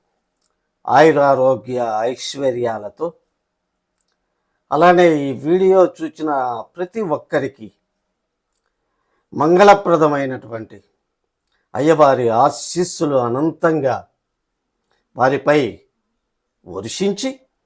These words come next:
ఈ భువన భాండాల్లో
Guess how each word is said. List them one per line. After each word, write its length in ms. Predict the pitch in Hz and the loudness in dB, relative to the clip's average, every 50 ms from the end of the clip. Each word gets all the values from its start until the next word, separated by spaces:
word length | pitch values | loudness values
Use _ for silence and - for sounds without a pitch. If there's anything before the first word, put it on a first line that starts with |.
| _ _ _ _ _ _ _ _ _ _ _ _ _ _ _ _ _ _ _ _ _ _ _ _ _ _ _ _ _ _ _ _ _ _ _ _ _ _ _ _ _ _ _ - 143 | _ _ _ _ _ _ _ _ _ _ _ _ _ _ _ _ _ _ _ _ _ _ _ _ _ _ _ _ _ _ _ _ _ _ _ _ _ _ _ _ _ _ _ -4 0
ఈ 140 | 160 190 175 - | 2 2 2 2
భువన 320 | 123 139 160 196 208 214 190 | 0 2 4 4 6 6 4
భాండాల్లో 880 | 143 135 131 165 196 208 196 202 202 196 180 - - - 127 120 - | 4 4 4 4 4 4 6 8 8 8 8 6 4 2 0 0 0